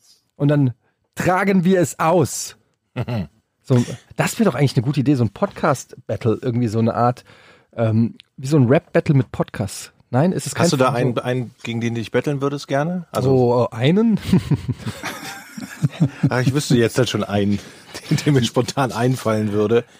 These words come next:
Speaker 1: Nee, tatsächlich habe ich aber, ähm, neulich zum ersten Mal Deutschlands erfolgreichsten Podcast gehört.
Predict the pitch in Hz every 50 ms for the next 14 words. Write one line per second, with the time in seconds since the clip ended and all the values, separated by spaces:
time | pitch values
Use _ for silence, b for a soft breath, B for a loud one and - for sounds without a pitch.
0 | B B B B B B 139 143 - 139 120 - 151 175 - - 208 - 202 185
1 | 175 165 151 143 143 147 147 147 - - 143 139 135 135 131 131 131 131 135 135
2 | - - _ _ _ _ _ _ _ _ _ _ _ _ _ _ _ - 135 123
3 | 127 139 165 185 190 - - - - 123 - 147 160 180 196 - - - - 175
4 | 160 156 151 151 156 131 - - 139 147 - - - 170 151 - - - - 131
5 | 113 - - - - - - 160 160 - - - 135 139 143 - - - _ -
6 | 135 127 123 _ - 190 - - - 113 98 - - - - 101 98 - - _